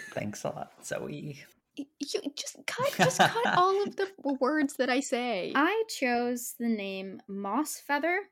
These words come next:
Speaker 3: because it evokes the forest and the air. <laughs> And it also reminds me of, like, an old bird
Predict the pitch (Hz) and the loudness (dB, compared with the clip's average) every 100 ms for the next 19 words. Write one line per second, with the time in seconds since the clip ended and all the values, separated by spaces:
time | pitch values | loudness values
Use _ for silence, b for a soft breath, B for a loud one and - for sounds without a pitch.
0 | - 226 233 220 220 220 208 196 202 262 | -4 -2 0 0 0 0 -2 0 0 0
1 | - - 208 208 - 202 233 254 - - | -6 -8 -6 -8 -6 -4 -2 -2 -4 -6
2 | 226 - 220 220 254 247 294 - 208 202 | -8 -6 -2 2 2 0 -2 -2 -2 0
3 | 190 185 233 226 - - - 480 - - | 0 2 0 0 -8 -12 -8 -8 -8 -12
4 | _ B 605 453 285 294 269 311 370 339 | _ B -8 -4 4 6 6 4 4 2
5 | 302 277 254 262 262 277 254 226 226 214 | 4 4 4 4 4 4 2 0 0 -2
6 | 214 202 202 _ - 240 254 247 247 247 | -2 -8 -10 _ -2 2 2 2 0 0
7 | 233 - - _ - 196 208 226 254 269 | -4 -10 -16 _ -4 0 2 2 0 -2